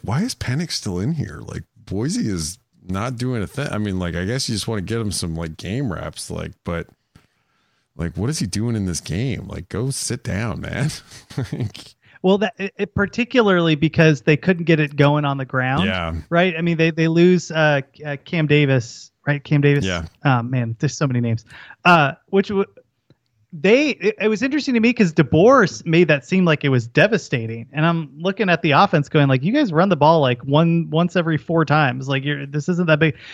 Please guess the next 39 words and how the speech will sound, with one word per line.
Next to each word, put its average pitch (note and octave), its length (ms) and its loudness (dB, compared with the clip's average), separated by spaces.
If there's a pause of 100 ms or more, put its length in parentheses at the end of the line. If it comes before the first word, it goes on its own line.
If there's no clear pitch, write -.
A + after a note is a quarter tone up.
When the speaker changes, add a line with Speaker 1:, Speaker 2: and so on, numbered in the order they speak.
(100)
Speaker 2:
But G3+ 120 8
it, F#3 80 2
maybe G#3 240 6
it's F3+ 140 4
pass E3 260 2
blocking D#3+ 480 0
or D3 60 4
I E3+ 100 6
don't F3+ 160 0
quite F3+ 260 0
know. F#3+ 300 2
Speaker 1:
Yeah. - 60 -10 (200)
Speaker 2:
But G3+ 120 6
when G3 120 4
you G3 80 2
take A#3 220 2
a A#3+ 40 4
look A3+ 120 4
at G3+ 60 0
the F3 60 -2
box D#3+ 260 4
score, F3 180 -2
like, D3 160 0
they G3 80 0
had A3+ 100 2
a C4 40 2
lot F#3+ 180 4
of F#3 80 0
guys E3 260 2
run C#3 340 0
the E3 100 2
ball, D3 400 2
but E3+ 160 -2
not F3 260 2
often D#3 520 -4
and D3 160 -2
not E3+ 300 4
successfully. C#3+ 540 -2
Speaker 1:
Yeah. E2+ 200 0